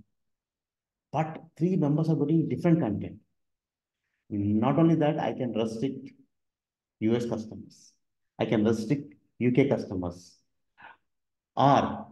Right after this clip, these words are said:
one more thing. Let's say I am from Paris. I am accessing amazon dot com. My request should not travel to all the way to North Virginia, North Virginia region.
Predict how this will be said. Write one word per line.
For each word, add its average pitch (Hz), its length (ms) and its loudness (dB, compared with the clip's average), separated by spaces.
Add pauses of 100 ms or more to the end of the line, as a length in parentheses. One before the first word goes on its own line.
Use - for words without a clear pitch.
one 127 260 2
more 135 240 4
thing. 85 260 -6 (1300)
Let's 117 220 -2
say 151 180 0
I 107 140 2
am 165 180 4
from 120 460 -2 (340)
Paris. 95 640 -4 (920)
I 123 100 0
am 151 80 4
accessing 139 440 0
amazon 123 360 0
dot 101 260 -2
com. 101 240 -8 (1040)
My 127 260 4
request 156 540 0 (140)
should 131 140 -4
not 160 260 0
travel 135 360 2
to - 40 2
all 147 300 2
the 156 80 2
way 147 220 0
to 151 180 -4
North 131 340 -6
Virginia, 127 460 -2
North 123 340 -4
Virginia 107 440 2
region. - 260 -6